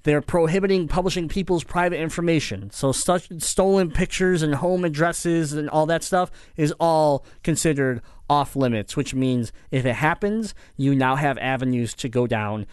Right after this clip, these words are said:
and try to protect yourself. So it is happening just at a slow pace, and everyone's kinda doing it a different way, and it just, it makes it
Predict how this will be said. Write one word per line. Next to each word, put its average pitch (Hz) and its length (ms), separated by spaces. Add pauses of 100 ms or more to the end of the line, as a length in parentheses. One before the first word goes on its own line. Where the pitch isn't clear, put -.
(140)
and 123 100
try 143 140
to 123 80
protect - 460
yourself. 98 420
So - 140
it 160 160
is 208 220
happening 127 760 (520)
just - 280
at 165 100
a 165 60
slow 185 400
pace, 185 420
and 147 120
everyone's 180 400
kinda 175 240
doing 156 260
it 147 80
a 139 60
different 151 400
way, 151 320
and 151 100
it 135 80
just, 143 200
it 147 180
makes 170 420
it 147 240